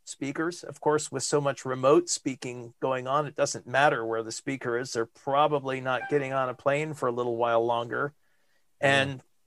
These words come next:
Speaker 1: yeah, shop around. Another place is look into your local Toastmasters organizations. Toastmasters got over, I think, three hundred and twenty-five thousand people around the world.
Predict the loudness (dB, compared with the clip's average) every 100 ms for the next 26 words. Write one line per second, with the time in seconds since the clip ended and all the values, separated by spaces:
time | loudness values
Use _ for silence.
0 | _ _ _ _ _ _ _ _ _ _
1 | _ _ 2 4 4 2 2 2 2 0
2 | 2 0 -2 -10 _ -2 2 2 4 2
3 | 0 -2 0 0 -2 -2 -2 -2 -6 -6
4 | -4 -4 -6 -6 -6 -6 -6 -4 -2 2
5 | 0 0 -4 0 2 2 -2 -2 -2 -2
6 | -4 -4 -6 -12 -4 -4 -4 -6 -2 0
7 | 0 -4 -10 0 2 2 0 -2 -2 -6
8 | -8 -6 -6 -6 -8 -2 0 2 -2 -4
9 | -8 -18 -18 -18 -20 -20 -16 -14 -16 _
10 | -6 -4 -2 -2 -2 -4 -4 -4 -4 0
11 | 4 4 2 2 4 4 2 -6 -8 -4
12 | -4 -4 -4 0 -2 -2 -2 2 4 4
13 | 0